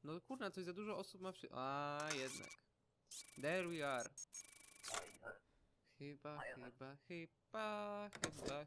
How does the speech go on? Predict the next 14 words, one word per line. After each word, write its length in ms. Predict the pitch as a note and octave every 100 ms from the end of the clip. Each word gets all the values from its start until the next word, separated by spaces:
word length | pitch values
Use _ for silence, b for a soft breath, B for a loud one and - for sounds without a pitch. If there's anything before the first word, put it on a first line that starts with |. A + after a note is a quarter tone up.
| -
chyba, 420 | B2+ B2 B2+ C3 -
chyba. 760 | F#3 F3+ - _ G3+ G3+ G3+ G3
Nie 120 | C#3+
mogę 240 | C3+ C3+
cię 180 | D3 C#3+
aresztować. 500 | C#3 - B2+ B2 A#2+
Masz 100 | D3+
za 80 | D#3+
dużo 160 | D#3+
na 120 | D#3+ E3
głowie? 400 | F3 F3 G3+ G#3+
No 140 | G3+
widzę 260 | G#3 G3 D#3+
właśnie. 400 | D3+ D3+ D3+